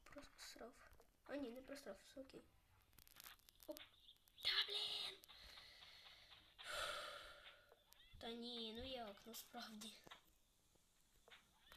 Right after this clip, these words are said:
Є, друзі, ви не повірите, я це зробив. Зараз треба ставити пересмажуватися. Так, щоб було порівну.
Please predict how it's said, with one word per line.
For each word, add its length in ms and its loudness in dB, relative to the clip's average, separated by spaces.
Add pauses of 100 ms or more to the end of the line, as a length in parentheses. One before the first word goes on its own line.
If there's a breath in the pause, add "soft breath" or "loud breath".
(300 loud breath)
Є, 1040 12
друзі, 440 0
ви 100 0
не 120 0
повірите, 480 0
я 80 -2
це 140 -8
зробив. 600 0 (1600)
Зараз 320 4
треба 320 0
ставити 440 -2
пересмажуватися. 1160 -2 (1800 loud breath)
Так, 180 -4
щоб 200 -4
було 300 -4 (100)
порівну. 640 4